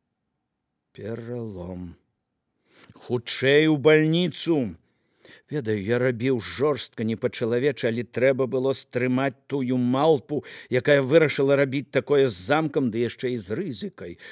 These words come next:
Ну, а каб не рука, а шыя? І таму я шчоўкнуў і гэтую сцэну.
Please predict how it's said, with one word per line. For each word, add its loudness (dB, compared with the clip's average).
Ну, -4
а -6
каб -6
не 2
рука, -2
а -2
шыя? -4
І -6
таму -4
я -6
шчоўкнуў -6
і -10
гэтую -16
сцэну. -20